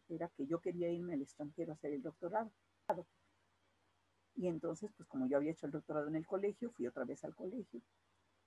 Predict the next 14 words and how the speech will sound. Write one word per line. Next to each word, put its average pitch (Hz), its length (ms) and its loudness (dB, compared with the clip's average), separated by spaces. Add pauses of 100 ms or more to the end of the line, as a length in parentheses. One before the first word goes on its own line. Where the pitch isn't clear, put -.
(140)
y - 80 -10
pregunté 190 520 2
y 240 80 4
me 196 100 -4
dijeron, 220 240 0
"Ah, 311 200 2
pero 202 220 2
ya 220 160 4
las 240 160 2
becas 226 240 -2
conacyt 170 420 2
las 202 160 4
damos 190 240 4
nosotros. - 720 -4